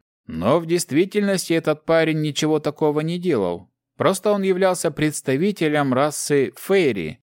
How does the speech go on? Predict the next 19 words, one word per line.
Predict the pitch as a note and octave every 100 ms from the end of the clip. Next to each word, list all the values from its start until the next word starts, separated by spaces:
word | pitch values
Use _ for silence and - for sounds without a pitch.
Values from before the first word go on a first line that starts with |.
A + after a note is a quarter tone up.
| -
которые | G#2+ G#2+ B3+ G#3+
в | -
принципе | - G3+ F#3+ C3 A#2 A2
не | G#2+ A#2+ B2
имели | C3+ G#3 F#3+
взрослого | B2+ A#2+ B2+ C3 B2+
облика. | C3 C#3+ A2 F#2+ - E2 - _ _ _ _ _
Всё | - - G#2+ E3
же | E3+ D3+
их | F3 -
прародителями | C#3+ C#3 C3+ B2 C#3 E3+ D#3 D3 C#3 C3+
были | A#2 B2+
не | A#2+ A#2+
только | D3 G3 G3
люди, | F3 C#3 G#2 F2+ F2 -
но | F2+ A#2+ F3+
и |
легендарные | F#3 E3 D3+ C#3 D3+ D#3+ D3+ C#3+
феи, | C3 - F#3+ C#3 F2 E2